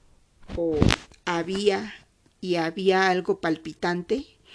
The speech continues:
a lo que estaba tan habituada que pensaba que latir era ser una persona? ¿Lo es? También, también. Me siento tan asustada cuando me doy cuenta de que durante horas he perdido mi formación humana.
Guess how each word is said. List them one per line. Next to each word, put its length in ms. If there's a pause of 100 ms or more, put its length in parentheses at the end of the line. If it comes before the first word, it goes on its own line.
(220)
a 140
lo 160
que 120
estaba 520
tan 180
habituada 760
que 120
pensaba 640
que 160
latir 540
era 240
ser 220
una 220
persona? 680 (160)
¿Lo 280
es? 520 (300)
También, 560 (520)
también. 500 (1900)
Me 160
siento 380
tan 180
asustada 680
cuando 300
me 140
doy 180
cuenta 400
de 140
que 140
durante 540
horas 440 (140)
he 100
perdido 480
mi 140
formación 600
humana. 520